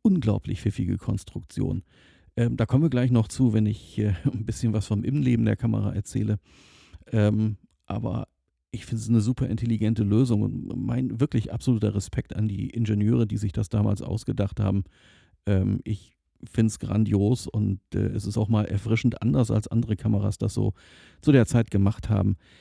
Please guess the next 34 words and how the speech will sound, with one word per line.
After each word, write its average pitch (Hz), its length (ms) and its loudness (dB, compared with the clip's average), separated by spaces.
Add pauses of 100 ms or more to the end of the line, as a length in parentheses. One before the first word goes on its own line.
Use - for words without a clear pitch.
(340)
Ähm, - 300 -8
jedenfalls, 139 560 2
es - 160 -6
lässt 147 200 0
sich 120 120 0
ja 120 140 2
wirklich 117 260 2
super 131 240 0
leicht 113 300 -2
bedienen. 127 420 2 (160)
Man 107 380 -2
drückt 117 260 -2
da 101 100 -2
drauf, 127 440 -2
wenn 117 160 0
das, 107 240 -2
also, 101 340 0 (580)
ich 131 80 -14
sag 95 100 -6
mal, 107 120 -4
wenn 113 80 -2
die 110 80 -4
Kamera 110 360 -2
gepflegt 113 420 -4
ist 110 100 -2
und 107 120 0
funktioniert, 113 540 4
das - 120 -4
setze 98 200 -6
ich 104 60 0
jetzt 101 180 -4
mal 95 80 -2
einfach 101 220 -2
voraus, 101 380 -2